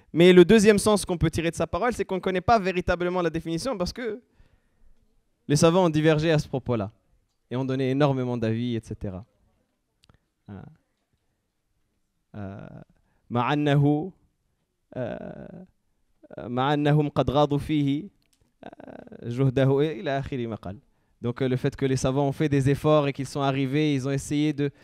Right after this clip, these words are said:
de faire des efforts pour apprendre cette science-là et cette connaissance, et malgré cela, ils n'en ont jamais atteint la limite, ils n'en ont jamais atteint, euh, la fin, et ils sont toujours dans la quête de ce savoir-là et la recherche de cette science.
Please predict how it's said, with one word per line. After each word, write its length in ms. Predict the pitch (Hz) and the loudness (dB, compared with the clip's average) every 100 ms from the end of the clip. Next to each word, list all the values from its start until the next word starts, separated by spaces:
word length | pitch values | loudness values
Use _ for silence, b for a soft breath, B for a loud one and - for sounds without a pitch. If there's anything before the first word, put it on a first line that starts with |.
| b b b - | b b b -2
de 80 | 147 | 2
faire 240 | 185 185 | 4 4
des 180 | 175 165 | 4 4
efforts 300 | 180 196 175 | 4 4 2
pour 200 | 160 156 | 0 -2
apprendre 480 | 180 185 - 202 165 | -2 -2 0 2 2
cette 220 | 170 165 | 0 -4
science-là 380 | - 165 156 196 | -2 -4 -2 -2
et 20 | |
cette 180 | 175 170 | -2 -4
connaissance, 540 | - 160 156 165 240 - b b - | -4 -2 -2 -4 -4 -10 b b -2
et 60 | |
malgré 340 | 214 262 214 220 | 2 2 4 2
cela, 340 | - 226 311 - _ _ _ _ _ _ _ - | 4 2 2 -4 _ _ _ _ _ _ _ -6
ils 120 | 175 | 0
n'en 160 | 185 196 | 2 2
ont 100 | 196 | 2
jamais 340 | 170 233 226 190 | 4 6 4 4
atteint 440 | 196 - 220 175 - _ _ _ _ - | 2 4 2 0 -12 _ _ _ _ 0
la 140 | 156 | 0
limite, 380 | 165 180 240 190 | 2 0 -2 -4
ils 100 | 180 | -6
n'en 140 | 170 | -4
ont 100 | 165 | -2
jamais 280 | 156 185 180 | -2 0 -2
atteint, 380 | 170 165 180 170 - _ _ _ _ _ _ - | -2 -2 -2 -4 -10 _ _ _ _ _ _ -2
euh, 360 | 135 135 127 - - | 2 2 2 -4 -6
la 160 | 123 139 | 0 0
fin, 300 | - 214 - _ _ _ _ _ | 0 -6 -8 _ _ _ _ _
et 100 | 135 | 0
ils 60 | 143 | 0
sont 140 | 156 | 0
toujours 320 | 160 180 190 | 0 4 4
dans 300 | 143 143 - - | 4 -2 -6 -6
la 140 | 120 | -6
quête 400 | - 170 - - | -4 -4 -6 -8
de 60 | 123 | -8
ce 140 | 131 | -6
savoir-là 500 | 123 107 110 120 127 | -4 -2 -2 0 0
et 60 | 107 | -2
la 160 | 98 | -6
recherche 420 | - 117 143 135 110 | -6 -8 -8 -10 -12
de 100 | 101 | -12
cette 200 | 95 - | -14 -18
science. 260 | - - | -20 -20